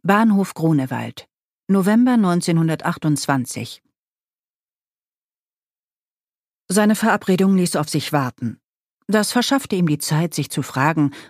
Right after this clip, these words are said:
ob er im Begriff war, einen schwerwiegenden Fehler zu begehen. Dieses Treffen barg ein nicht unerhebliches Risiko, und noch blieb ihm die Möglichkeit, einfach davonzulaufen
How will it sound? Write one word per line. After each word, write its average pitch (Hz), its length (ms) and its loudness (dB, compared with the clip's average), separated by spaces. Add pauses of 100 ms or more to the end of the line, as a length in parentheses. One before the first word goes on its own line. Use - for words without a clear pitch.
(160)
ob 202 160 0
er 180 100 2
im 185 80 2
Begriff 208 380 0
war, 185 160 2
einen 170 260 0
schwerwiegenden 175 760 2
Fehler 127 360 -2
zu - 160 -6
begehen. 127 460 -4 (720)
Dieses 214 320 2
Treffen 214 320 0
barg 208 160 0
ein 185 140 2
nicht 185 260 -2
unerhebliches 175 720 0
Risiko, 143 540 0 (560)
und 208 180 -2
noch 247 280 2
blieb 226 240 -2
ihm 220 100 2
die 202 100 2
Möglichkeit, 196 600 0
einfach 214 380 2
davonzulaufen 151 1000 0